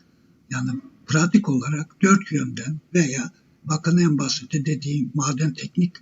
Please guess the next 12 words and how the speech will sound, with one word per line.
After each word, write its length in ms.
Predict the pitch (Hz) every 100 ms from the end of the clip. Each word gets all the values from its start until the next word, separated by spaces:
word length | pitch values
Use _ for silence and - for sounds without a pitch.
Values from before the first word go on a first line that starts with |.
| -
araştırma 680 | 147 143 - 156 156 147
bile 280 | 123 127 180 - _ _ _ 180
ne 80 |
yapıyor? 520 | 180 131 - 156 160 143
Batı 260 | 151 -
istikametinden 1040 | 175 - - 139 139 143 127 147 147 147 127
doğuya 440 | 143 143 143 139
doğru 340 | 123 127 127 - -
görüntü 400 | 143 131 127 -
alıyor. 440 | 117 107 - - - - _ _ _ _
Yani 340 | 147 131 135 123
böyle 400 | 151 147 139